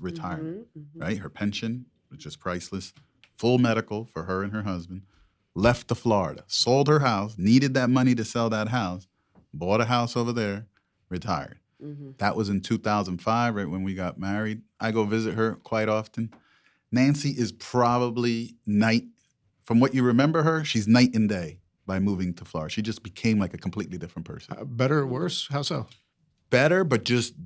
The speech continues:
Speaker 1: different. She acclimated. She changed her ways.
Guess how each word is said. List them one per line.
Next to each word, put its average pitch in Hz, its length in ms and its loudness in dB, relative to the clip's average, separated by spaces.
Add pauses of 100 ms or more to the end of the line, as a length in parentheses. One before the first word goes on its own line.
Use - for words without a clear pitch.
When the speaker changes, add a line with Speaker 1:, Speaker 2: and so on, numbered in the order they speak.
(120)
Speaker 1:
different. - 400 0 (220)
She - 300 -4
acclimated. 147 960 0
She - 240 -6
changed 117 680 4
her 107 160 0
ways. 143 680 0